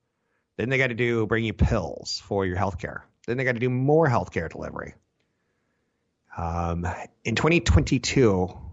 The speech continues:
Amazon will become the biggest delivery service in the world, passing FedEx and U P S and the United States Postal Service.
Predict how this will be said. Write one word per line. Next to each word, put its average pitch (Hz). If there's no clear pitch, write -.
Amazon 107
will 95
become 95
the 90
biggest 95
delivery 87
service 87
in 87
the 90
world, 82
passing 107
FedEx 98
and 87
U 87
P 92
S 90
and 90
the 90
United 90
States 85
Postal -
Service. -